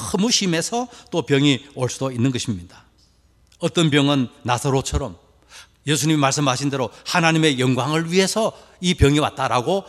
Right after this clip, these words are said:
하는 경우도 있습니다. 그러나 때로는 게하시처럼 어떤 잘못을 범해서 이렇게 질병이 오는 경우도 있다라고 하는 겁니다. 그러나 어떤 경우든지 간에 우리는 기도하면서 또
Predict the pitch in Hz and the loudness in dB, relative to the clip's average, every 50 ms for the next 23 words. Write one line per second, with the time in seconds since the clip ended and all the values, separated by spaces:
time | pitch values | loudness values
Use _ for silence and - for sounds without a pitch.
0 | - - - 131 127 123 113 - 107 104 104 123 143 - - 139 127 92 87 - | -12 -12 -6 -4 -2 -2 -2 -4 -6 -6 -4 -4 -6 -4 -6 -8 -8 -10 -12 -18
1 | - - _ _ _ _ _ _ _ _ _ _ _ _ _ _ _ _ _ _ | -20 -20 _ _ _ _ _ _ _ _ _ _ _ _ _ _ _ _ _ _
2 | _ - - - - - - 160 185 190 202 208 - 233 214 233 240 247 247 240 | _ -20 -20 -20 -16 -6 -2 2 4 4 4 4 4 2 4 4 4 4 2 0
3 | - - - - 165 170 160 160 160 - 151 135 - 185 190 202 226 247 277 - | -2 -4 -6 -2 0 2 2 2 0 -2 -4 -4 -4 -4 -2 -2 -2 -2 -4 -10
4 | - - _ _ - 156 147 - 170 156 156 151 - - 135 131 143 208 196 180 | -20 -20 _ _ -6 -6 -4 -2 0 -2 -2 -2 -4 -4 0 2 2 2 4 2
5 | 247 254 - 180 170 147 123 107 98 - 165 202 - - - - _ _ _ - | 0 0 0 -4 -4 -4 -4 -8 -6 -4 -2 -2 -4 -4 -10 -20 _ _ _ -8
6 | - 120 117 - - 131 131 135 - - - - - - - 127 123 110 120 117 | -4 -4 -2 -2 0 -2 -2 -2 -6 -12 -20 -16 -10 -8 -4 -4 -2 0 0 0
7 | 120 107 104 107 104 95 98 95 101 110 139 156 151 - - - - - 110 101 | 0 0 -2 -2 -4 -4 -6 -6 -4 -4 -4 -4 -4 -8 -12 -12 -8 -6 -6 -6
8 | 101 92 - 110 110 101 92 87 85 85 - - - _ _ _ _ _ _ _ | -8 -8 -6 -6 -6 -6 -6 -10 -14 -16 -18 -20 -20 _ _ _ _ _ _ _
9 | _ - 110 98 107 101 98 101 110 - - - 208 233 233 - 208 196 196 190 | _ -14 -10 -10 -10 -8 -8 -8 -10 -6 -2 0 0 0 0 0 0 0 0 0
10 | 180 196 185 170 190 123 90 98 104 131 185 233 - - _ _ _ _ _ - | -2 -2 -2 -4 -6 -8 -8 -8 -8 -8 -8 -10 -12 -20 _ _ _ _ _ -12
11 | 131 107 110 107 104 98 - - - 139 127 127 107 95 113 117 110 104 95 - | -8 -6 -6 -4 -6 -6 -6 -4 -4 -2 -2 -2 -2 -2 -2 -2 -2 -2 -2 -2
12 | 123 143 180 196 - - _ _ _ _ _ _ _ _ _ - 113 107 104 101 | -2 -4 -4 -4 -8 -12 _ _ _ _ _ _ _ _ _ -6 -4 -4 -4 -4
13 | 98 95 90 | -6 -8 -12